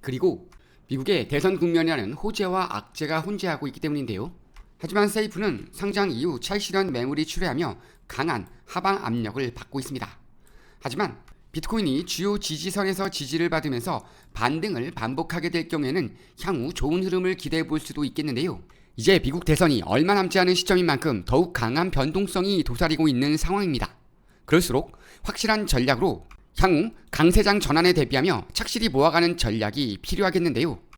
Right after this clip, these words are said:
특히 대선 이후 대통령이 결정되면 불확실성 해소와 함께 강세장 전환이 나왔던 만큼 이번 변동성을 최대한 활용하여 개인 자산 확대에 최선을 다해야 하겠습니다.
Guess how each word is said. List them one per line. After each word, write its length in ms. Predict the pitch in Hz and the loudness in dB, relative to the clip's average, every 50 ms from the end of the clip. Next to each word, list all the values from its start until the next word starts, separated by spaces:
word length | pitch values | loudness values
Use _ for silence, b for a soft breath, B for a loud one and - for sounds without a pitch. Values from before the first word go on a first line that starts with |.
| b b b | b b b
특히 300 | - - - 208 151 127 | 0 2 4 4 4 6
대선 280 | - 147 143 190 190 160 | 6 6 6 6 6 6
이후 300 | 135 135 143 190 180 147 | 4 2 2 2 2 4
대통령이 400 | 139 151 - 196 226 220 214 214 | 4 4 4 4 2 2 2 2
결정되면 560 | 165 156 - 165 160 170 135 107 107 143 196 B B B B B - | 2 2 2 2 2 2 2 2 -2 -4 -6 B B B B B 0
불확실성 600 | - 143 180 202 - - 190 180 - - 190 196 | 4 4 4 4 4 0 -4 -4 -2 0 2 2
해소와 280 | 196 202 - 202 196 202 | 2 2 0 0 0 0
함께 600 | 170 123 104 - 180 185 156 107 85 85 90 - b b b b b b | 0 0 -2 0 0 0 0 0 -2 -6 -12 -16 b b b b b b
강세장 500 | - - 147 160 180 208 214 220 214 - | -2 2 4 4 6 6 6 6 4 4
전환이 380 | - - 123 123 131 143 170 175 | 2 0 2 2 4 4 4 4
나왔던 320 | 147 120 127 - - 165 | 4 2 2 0 0 0
만큼 440 | 143 110 110 - - 175 151 117 92 - | 0 -2 -2 -2 -2 -2 -2 -2 -4 -6
이번 300 | 117 139 160 196 202 185 | -4 0 2 2 4 4
변동성을 540 | - 139 131 131 156 175 160 170 165 165 165 | 4 4 4 4 2 2 2 2 2 2 2
최대한 320 | 170 180 180 185 185 180 | 2 0 2 2 2 2
활용하여 560 | 180 165 190 190 185 143 131 175 165 101 87 - b b b b b b b _ | 2 0 0 0 0 0 2 0 0 -2 -4 -10 b b b b b b b _
개인 320 | - 139 156 185 214 220 | 2 6 6 8 6 6
자산 280 | - - 147 - 185 180 | 2 0 0 0 0 0
확대에 480 | 196 196 - - 143 131 160 165 131 110 | 0 -2 -2 -2 0 0 2 0 0 2
최선을 440 | - - 226 233 214 139 98 98 | 2 2 2 2 0 0 -2 -4
다해야 420 | 98 - - 110 107 117 120 113 107 | -6 -6 -6 -4 -2 -2 -2 -2 -2
하겠습니다. 400 | 113 127 143 - 139 117 113 | -4 -6 -8 -8 -8 -8 -8